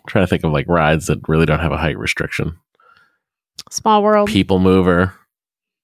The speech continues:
Speaker 1: Small World. Oh, yeah, all of Fantasyland. Peter Pan.
Speaker 2: Mm-hmm.
Speaker 1: Um,
Speaker 2: Pinocchio is scary.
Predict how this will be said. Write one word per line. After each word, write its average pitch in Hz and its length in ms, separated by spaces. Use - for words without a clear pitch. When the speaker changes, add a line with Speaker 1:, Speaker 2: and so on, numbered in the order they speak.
Speaker 1:
Small 85 480
World. 87 520
Oh, 87 180
yeah, 82 220
all 98 160
of 87 80
Fantasyland. 62 640
Peter 78 200
Pan. 82 380
Speaker 2:
Mm-hmm. 156 840
Speaker 1:
Um, 95 580
Speaker 2:
Pinocchio 311 640
is 247 280
scary. 180 880